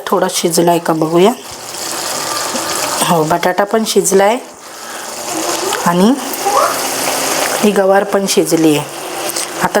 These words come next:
थोडंसं पाणीसुद्धा आहे ह्यामध्ये. आता आपण ना, पहिले शेंगदाण्याचा कूट घालून घेऊ,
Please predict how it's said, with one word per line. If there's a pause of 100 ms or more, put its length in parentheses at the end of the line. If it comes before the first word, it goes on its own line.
(100)
थोडंसं
पाणीसुद्धा
आहे
ह्यामध्ये. (440)
आता
आपण
ना,
पहिले
शेंगदाण्याचा
कूट
घालून
घेऊ,